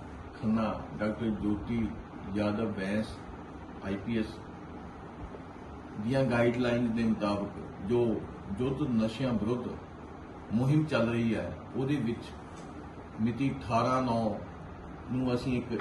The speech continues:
ਇੱਕ ਸੌ ਸੰਤਾਲੀ ਨੰਬਰ ਐਫ ਆਈ ਆਰ ਥਾਣਾ ਦੋਰਾਹਾ 'ਚ ਦਰਜ ਕੀਤੀ ਸੀ, ਜਿਹਦੇ ਵਿੱਚ already ਤਿੰਨ ਮੁਲਜ਼ਮ ਗ੍ਰਿਫਤਾਰ ਕਰਕੇ ਇੱਕ ਕਿਲੋ ਤੇ ਪੰਜ ਗ੍ਰਾਮ ਹੈਰੋਇਨ ਦੀ ਬਰਾਮਦਗੀ ਹੋਈ ਸੀ। ਐਸ ਐਚ ਓ ਦੋਰਾਹਾ ਆਕਾਸ਼ ਦੱਤ ਵੱਲੋਂ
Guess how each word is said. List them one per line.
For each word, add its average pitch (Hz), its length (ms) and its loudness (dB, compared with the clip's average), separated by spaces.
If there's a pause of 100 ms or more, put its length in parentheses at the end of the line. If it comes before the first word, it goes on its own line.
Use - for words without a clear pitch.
ਇੱਕ 110 100 0
ਸੌ 135 140 0
ਸੰਤਾਲੀ 117 500 2
ਨੰਬਰ 113 260 2
ਐਫ 107 180 0
ਆਈ 107 160 2
ਆਰ 101 240 0 (360)
ਥਾਣਾ 110 220 2
ਦੋਰਾਹਾ 107 320 2
'ਚ 104 120 -2
ਦਰਜ 101 280 0
ਕੀਤੀ 101 320 -2
ਸੀ, - 180 -6 (200)
ਜਿਹਦੇ 120 340 2
ਵਿੱਚ 123 280 -2
already 113 760 2 (680)
ਤਿੰਨ 135 180 6
ਮੁਲਜ਼ਮ 123 480 2
ਗ੍ਰਿਫਤਾਰ 107 380 0
ਕਰਕੇ 101 520 -2 (400)
ਇੱਕ 139 280 0
ਕਿਲੋ 127 560 0 (300)
ਤੇ 139 60 -2
ਪੰਜ 131 380 0
ਗ੍ਰਾਮ 123 360 0
ਹੈਰੋਇਨ 107 420 2
ਦੀ 131 140 0
ਬਰਾਮਦਗੀ 104 560 0
ਹੋਈ 101 200 2
ਸੀ। 139 260 -2 (840)
ਐਸ 113 220 0
ਐਚ 139 220 0
ਓ 135 220 0 (360)
ਦੋਰਾਹਾ 117 640 2
ਆਕਾਸ਼ 101 400 -2
ਦੱਤ 113 300 0 (260)
ਵੱਲੋਂ 120 300 -2